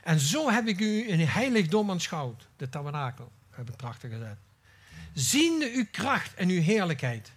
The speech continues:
En daar heb ik trachten gezet, naar ons toegepast, naar de gemeente. Want uw goede tierenheid is beter dan het leven. Mijn lippen zullen u roemen,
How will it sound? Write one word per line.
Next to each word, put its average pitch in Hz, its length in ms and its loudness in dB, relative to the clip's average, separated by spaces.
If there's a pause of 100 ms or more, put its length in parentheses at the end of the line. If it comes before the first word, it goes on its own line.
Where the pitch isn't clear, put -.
(100)
En 127 160 -8
daar 120 80 -6
heb 123 120 -6
ik 131 80 -12
trachten 160 320 -8
gezet, 131 320 -6 (480)
naar 127 400 -10
ons 175 260 -6
toegepast, 135 600 -6 (240)
naar 127 180 -8
de 123 80 -10
gemeente. 127 420 -8 (1900)
Want 226 280 0
uw 240 120 4
goede 320 420 0
tierenheid 190 600 0
is 135 240 -4
beter 220 380 -2
dan 196 180 -2
het 175 120 -6
leven. 127 440 -6 (440)
Mijn 165 320 4
lippen 330 300 2
zullen 226 280 2
u 220 60 4
roemen, 180 380 4